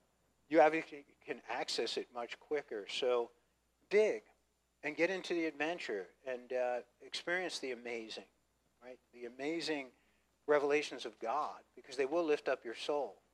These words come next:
and they're food, they're food that nourishes you. Let's pray together. Father, thank you, Lord God, for your word, Lord God. I thank you, Lord God, for, Lord, who you are, because you are truly amazing.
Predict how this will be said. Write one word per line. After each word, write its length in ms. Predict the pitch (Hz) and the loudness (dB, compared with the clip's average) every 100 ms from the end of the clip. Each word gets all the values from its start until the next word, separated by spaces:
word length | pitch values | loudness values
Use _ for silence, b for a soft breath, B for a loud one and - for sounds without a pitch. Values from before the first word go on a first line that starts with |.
| - | -14
and 100 | 131 | -6
they're 80 | 120 | -8
food, 380 | - 196 151 - _ | -4 -4 -4 -6 _
they're 120 | - 123 | -10 -10
food 340 | - 160 117 110 | -4 -4 -6 -12
that 100 | 113 127 | -18 -10
nourishes 380 | 123 - 104 | -8 -8 -12
you. 80 | 120 - _ _ | -16 -20 _ _
Let's 200 | 151 160 | 6 6
pray 160 | - 143 | 4 2
together. 300 | 123 113 110 | 4 2 4
Father, 380 | - 180 180 165 B B _ | 8 10 10 6 B B _
thank 180 | 202 202 | 8 10
you, 80 | 190 | 10
Lord 200 | 190 170 | 10 10
God, 240 | 170 170 | 10 10
for 100 | - | 4
your 140 | 147 | 0
word, 420 | 151 202 226 214 180 - | 8 12 12 10 4 0
Lord 160 | 156 160 | 2 4
God. 300 | 147 143 139 - _ b b b _ 170 | 8 10 8 4 _ b b b _ -4
I 40 | |
thank 180 | 165 156 | 0 2
you, 100 | 143 | 4
Lord 160 | 147 139 | 4 6
God, 280 | 135 131 127 - - | 8 8 6 -2 -2
for, 440 | 156 156 147 143 - _ _ _ | 6 8 8 6 0 _ _ _
Lord, 280 | 139 139 139 - _ _ _ _ _ | 4 4 4 0 _ _ _ _ _
who 160 | - 233 | -4 -2
you 220 | 214 180 | 2 4
are, 240 | 117 101 - | 4 2 -4
because 320 | 127 147 - | -6 -4 -2
you 120 | 143 | 2
are 100 | 135 | 2
truly 400 | 135 156 151 147 | 2 -2 -2 -2
amazing. 420 | 139 117 104 - | -4 -4 -6 -8